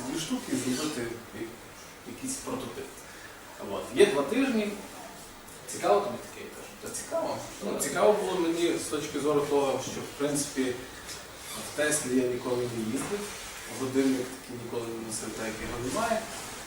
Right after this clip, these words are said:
А, от, і взагалі-то в мене і водійських прав немає. Тому цікаво було, як поєднати якісь такі дві штуки, якими ти ніколи не користувався, і ще щось для, задизайнити для тих людей, які цим користуються.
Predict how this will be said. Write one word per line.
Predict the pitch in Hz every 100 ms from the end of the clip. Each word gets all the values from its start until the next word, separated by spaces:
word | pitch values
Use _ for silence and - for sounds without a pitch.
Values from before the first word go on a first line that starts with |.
| - - -
А, | - 131 135
от, | 135 127
і | 127
взагалі-то | 123 143 175 - 160
в |
мене | 147 143 131
і |
водійських | 127 135 135 - 123
прав | - - 107 -
немає. | - - - - -
Тому | 135 160 160 - - - - - - - - -
цікаво | - 147 139
було, | 127 135
як | 143 135
поєднати | 127 131 143 143
якісь | - - -
такі | - 123 123
дві | 127
штуки, | - 202 - 131
якими | - 131 127
ти | 127
ніколи | 120 135 131
не | 127 127
користувався, | 131 - 131 208 - 120
і | 113 -
ще | 131 -
щось | 131 113 113
для, | 113 113 110 -
задизайнити | 110 113 117 147 143 127 113
для | 110 -
тих | 127 110
людей, | 110 131 143 -
які | - 117 117 - - - -
цим | 113 113
користуються. | 120 117 - - - -